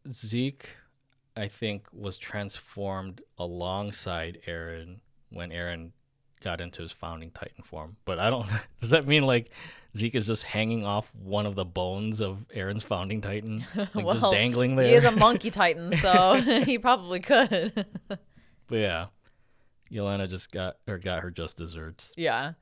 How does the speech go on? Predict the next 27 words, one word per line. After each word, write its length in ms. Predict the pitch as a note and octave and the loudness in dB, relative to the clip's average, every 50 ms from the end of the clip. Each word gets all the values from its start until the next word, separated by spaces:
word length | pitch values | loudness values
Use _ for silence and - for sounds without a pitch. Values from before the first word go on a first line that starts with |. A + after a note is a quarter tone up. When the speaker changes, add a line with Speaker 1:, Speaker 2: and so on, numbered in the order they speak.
| _ _ _ _ _ _ _ _ _ _ - | _ _ _ _ _ _ _ _ _ _ -4
Speaker 2:
Um, 640 | - F#3+ G3 G3 G3 G3 G3 G3 F#3+ F#3+ F#3+ F#3+ G3 | 0 2 4 4 6 6 6 4 4 4 2 2 0
so 160 | - - B3+ | -2 -2 0
then 640 | G#3+ B3 B3 B3 B3 B3 B3 B3 A#3 A#3 A#3 G3 - - - - - - | 2 2 2 4 2 2 2 0 -2 -4 -6 -8 -8 -10 -12 -18 -14 -8
Mikasa 840 | G3 G#3 A3+ A#3+ - C#4+ C#4 C4+ - C4+ B3+ A#3+ A#3+ A#3 A3+ A3 | -6 -4 -4 -2 -2 -2 -4 -2 0 2 4 4 4 4 4 2
and 280 | - - F3+ F#3 F3+ F3 | 0 -2 -4 -6 -6 -4
Armin 640 | - - E3+ E3+ E3+ F3 F3 E3+ E3+ F3 E3+ E3+ E3 | -2 -2 -2 -2 -2 -2 -6 -6 -6 -6 -6 -6 -6
are 240 | - - D#3+ D#3+ D#3+ | -4 -2 0 -2 -2
brought 520 | D3+ C3+ D3+ D3+ D3+ D3+ D3+ C#3 - - | -2 -2 -2 0 2 2 0 -2 -4 -4
downstairs 880 | - D#3+ D#3 D3+ D3 D3+ - - - E3 D3+ D3 D3 D3 D3 D3 C#3+ D#3 | -4 -2 -2 -2 -6 -8 -10 -8 -6 -4 -2 -2 -2 -2 -2 -4 -4 -6
and 120 | D3 C#3+ | -8 -8
they 140 | C#3 C#3 D3 | -8 -10 -10
see 220 | - - D3+ C#3 | -10 -10 -12 -8
Gabby 520 | C#3 C#3 G#3 A3 G#3 G3+ F#3+ F#3+ F#3 F#3 F3 | 0 4 6 8 8 6 6 4 2 0 0
and 100 | E3 D#3+ | 0 -2
they 60 | D#3 | -4
have 240 | F3 F3+ E3 D3 - | -8 -8 -8 -8 -8
some 160 | - D3+ C#3+ | -10 -14 -14
exchanges 480 | C3+ - - - E3+ E3 D#3+ D3+ D3 | -14 -14 -12 -12 -10 -10 -10 -10 -10
with 140 | - D#3 D3 | -12 -12 -6
Gabby 260 | - D#3 D3 D3+ D3+ D3 | -4 -2 -2 -2 -4 -6
that 120 | D3+ C3 | -8 -8
we've 160 | C#3+ C#3+ C#3 | -8 -10 -8
kind 160 | - - A#3+ C4 | -4 -2 -2 0
of 60 | G3+ | 0
already 180 | F#3 D#3+ D3+ | 0 0 -2
touched 400 | C#3 - - E3 D3+ - - - | -6 -8 -6 -6 -6 -6 -6 -8
on. 260 | D3 C3+ C3 C3+ C#3 | -8 -8 -8 -10 -12